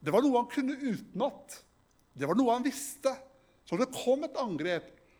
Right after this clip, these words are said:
så var det noe han visste. Det står skrevet. Og Jesus, han oppfylte alle de gamle testamentlige løftene som var skrevet om Messias,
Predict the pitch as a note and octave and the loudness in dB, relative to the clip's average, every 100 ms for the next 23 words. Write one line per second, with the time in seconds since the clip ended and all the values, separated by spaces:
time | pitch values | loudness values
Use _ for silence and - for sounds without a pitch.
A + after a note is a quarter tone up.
0 | - - A3 E3 D3+ F#3+ G3+ E3+ F#3 - | -10 -4 2 2 2 0 0 0 -2 -6
1 | - F3 - - _ - G2+ B2+ D3 F#3 | -6 -6 -6 -20 _ -20 -10 -2 -2 -4
2 | - - - - B2+ C3 - - - G3+ | -10 -14 -14 -10 -8 -8 -8 -14 -14 -12
3 | F#3+ A2 B3+ - - - _ _ _ _ | -12 -12 -14 -16 -20 -20 _ _ _ _
4 | _ _ _ _ _ G#3 G#3+ A#3 A3+ B3+ | _ _ _ _ _ 0 2 2 0 0
5 | C4 C4+ - - - - G#3+ G#3+ - C4+ | 0 0 -6 -6 -6 -10 -10 -8 -2 -2
6 | C4+ - - _ _ - C4 A#3 E3 C3+ | -2 -14 -20 _ _ -2 0 0 -2 -2
7 | G3+ A#3 A3 - A#3+ F#3 D#3 D#3 F3 F#3 | -2 -2 -6 0 0 0 -6 -8 -6 -4
8 | F3+ F3 G#3+ G#3 G#3+ - - C#3+ E3 G3 | -4 -4 -4 -4 -4 -8 -8 -2 2 2
9 | - - - _ - E3+ E3 F#3 - - | 0 -18 -20 _ -4 0 2 0 -2 -4
10 | G3+ F3+ B2 G#2 E3+ - - - C#3 C#3 | 0 0 0 -2 -4 -4 -6 -2 0 0
11 | E3 - C3 C3+ D3+ - | -2 -2 -2 0 0 -4